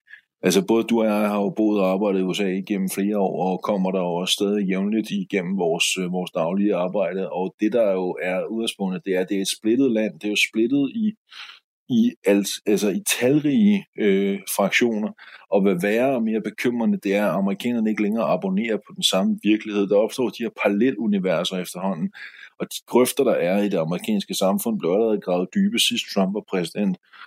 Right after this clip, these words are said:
Og jeg kan næsten ikke holde ud at tænke på, hvor meget værre det bliver, øh,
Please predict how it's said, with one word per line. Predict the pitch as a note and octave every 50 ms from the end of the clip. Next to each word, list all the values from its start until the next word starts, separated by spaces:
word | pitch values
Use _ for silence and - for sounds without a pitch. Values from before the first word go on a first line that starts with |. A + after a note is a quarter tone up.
| - _ _
Og | - G2+
jeg | G2+
kan | G#2 G#2+
næsten | A2+ A2 -
ikke | B2 G#2+
holde | A2 A2+ A#2 A#2
ud | A2
at | G2
tænke | - A#2 A#2+ B2 G#2+
på, | - A2 G2+
hvor | F#2 F#2
meget | F#2 F#2 F2 F2 G2 A2 A2 G#2
værre | F#2+ F2+ F#2 G#2+ A2+
det | A2+ G#2 -
bliver, | - G#2+ A2 - - - - - _ _ F2+
øh, | G2 F#2+ F#2 F2+ F2 F2 F2 F2 E2+ E2